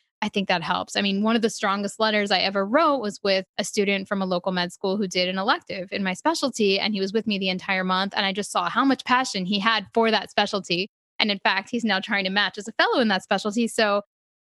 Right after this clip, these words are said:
obviously, I had all this one-on-one time to get to work with him, and so his letter was fantastic because I really knew him, and I knew his goals and what was good about how he was a med student. So I think the more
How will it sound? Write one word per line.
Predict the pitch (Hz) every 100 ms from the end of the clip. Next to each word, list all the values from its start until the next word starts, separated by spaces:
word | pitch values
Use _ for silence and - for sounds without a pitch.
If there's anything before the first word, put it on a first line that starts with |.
| _ _ _
obviously, | 233 240 247 269
I | 226
had | 220
all | 240 254
this | 247
one-on-one | 240 226 214 208 208
time | 302 349
to | 320
get | 233
to | 233
work | 220 302 277
with | 233
him, | 190
and | 175
so | 185 208
his | 214
letter | 220 226
was | 226
fantastic | - 262 - 339 339 - 185 - -
because | 196 202 190 185 - _ _ _ _ _
I | 196
really | 190 190
knew | 220 285
him, | 247 175 175
and | 180
I | 180
knew | 180 180
his | 202
goals | 196 202 196 185 208 - _ _
and | 202 185
what | 185 202
was | 208
good | 196 214
about | 196 180 185
how | 175 214
he | 202 190 196
was | 214 208
a |
med | 185 170
student. | - 98 101 -
So | 208
I | 190
think | 233 202
the | 208
more | 208 233 233